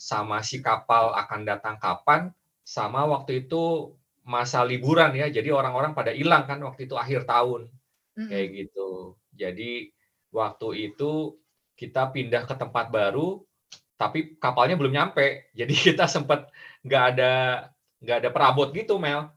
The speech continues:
Speaker 1: <laughs> Jadi tidur di lantai gitu-gitulah. <laughs>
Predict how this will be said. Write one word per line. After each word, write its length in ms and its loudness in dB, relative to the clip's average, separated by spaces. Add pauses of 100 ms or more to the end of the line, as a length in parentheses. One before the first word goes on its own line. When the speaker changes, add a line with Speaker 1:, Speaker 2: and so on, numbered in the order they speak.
(140)
Speaker 1:
<laughs> 720 -4
Jadi 260 0
tidur 300 0
di 80 -2
lantai 560 4
gitu-gitulah. 560 -6 (240)
<laughs> 400 -6